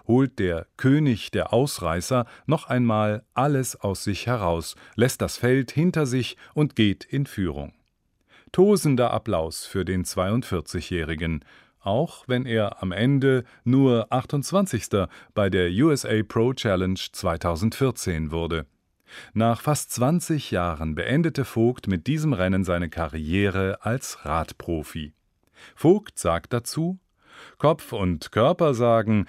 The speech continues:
wir halten dieses Jahr noch zusammen. Ich merke, dass ich ans Limit komme. Irgendwann bemitleiden dich die Zuschauer. Das möchte ich nicht erleben."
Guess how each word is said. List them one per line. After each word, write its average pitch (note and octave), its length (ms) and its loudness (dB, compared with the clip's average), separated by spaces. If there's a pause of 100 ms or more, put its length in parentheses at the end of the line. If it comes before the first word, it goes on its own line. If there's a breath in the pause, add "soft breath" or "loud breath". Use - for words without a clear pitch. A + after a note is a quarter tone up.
(160 loud breath)
wir E3 240 4
halten D3 280 2
dieses A#2 300 0
Jahr F2+ 180 2
noch A#2+ 140 0
zusammen. F#2+ 580 0 (300)
Ich - 160 -2
merke, E3 640 2
dass A2+ 240 -2
ich C3+ 180 -6
ans C#3 240 -4
Limit D#3+ 320 0
komme. D2 320 -6 (260)
Irgendwann B2 720 2 (200 soft breath)
bemitleiden D#2+ 760 -2
dich D#2 180 -6
die E2+ 120 -6
Zuschauer. D#2 600 -6 (180 soft breath)
Das B2 200 0
möchte E2+ 280 0
ich C#2 160 -12
nicht D#2+ 220 -8
erleben." C#2+ 420 -8